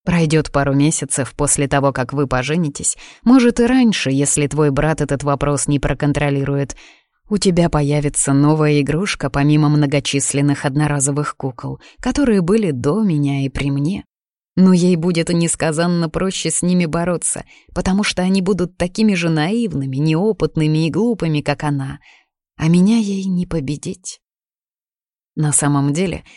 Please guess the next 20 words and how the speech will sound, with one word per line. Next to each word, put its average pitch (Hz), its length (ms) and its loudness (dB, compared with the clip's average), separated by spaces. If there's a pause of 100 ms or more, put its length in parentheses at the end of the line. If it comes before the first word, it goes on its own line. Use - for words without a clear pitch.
(140)
я 165 180 -2
говорю 160 380 -2
это 143 180 -4
для 139 220 -4
себя, 180 420 -6
а 151 60 -6
не 135 160 -2
для 143 200 -2
него, 151 340 -2 (360)
потому 196 300 0
что - 220 -6
тридцатилетним 147 920 -2
тёткам 147 600 -2
в 139 40 0
этом 143 300 -2
безжалостном 139 920 -2
мире 190 240 0
наглых 147 560 -2
и 120 60 -2
молодых 196 480 0